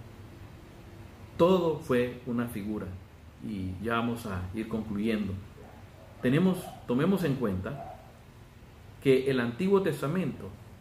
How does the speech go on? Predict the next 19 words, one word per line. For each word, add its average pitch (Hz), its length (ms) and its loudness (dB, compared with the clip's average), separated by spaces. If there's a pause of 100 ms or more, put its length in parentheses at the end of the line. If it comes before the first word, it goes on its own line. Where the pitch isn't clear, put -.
(140)
era 139 160 0
una 151 220 -2
sombra 147 480 -2
de 104 100 -2
lo 104 140 -2
que 98 80 -6
había 107 260 -2
de 101 100 -2
venir. 98 280 -2 (1040)
Este 175 300 6
acontecimiento 127 1080 2 (220)
de 113 80 0
Abraham 113 480 2
era 131 140 0
una 151 200 2
figura 196 800 4 (580)
de 117 240 2
la 110 280 0 (100)
realidad 107 840 -2